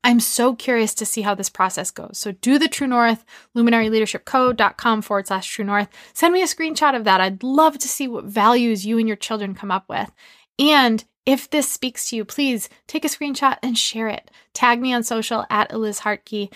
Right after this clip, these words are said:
And if you haven't yet subscribed, hit the dang subscribe button, which I think is now called the follow button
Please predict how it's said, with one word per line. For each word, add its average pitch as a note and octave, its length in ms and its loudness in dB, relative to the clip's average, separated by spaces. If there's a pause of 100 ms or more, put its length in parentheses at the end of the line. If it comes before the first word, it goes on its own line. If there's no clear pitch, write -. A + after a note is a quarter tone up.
(280)
And C#4 340 2
if A3+ 140 -4
you A3+ 60 -2
haven't B3 340 2
yet F4 200 0
subscribed, C4 680 0
hit F4+ 240 0
the F4 80 -4
dang C#4 280 0
subscribe A3 480 0
button, F#3+ 240 -2
which F#3 140 -6
I G3 100 2
think E4+ 240 -4
is A4+ 140 -2
now G3 300 4
called G3 440 0
the - 80 -12
follow F#3 320 4
button - 420 -10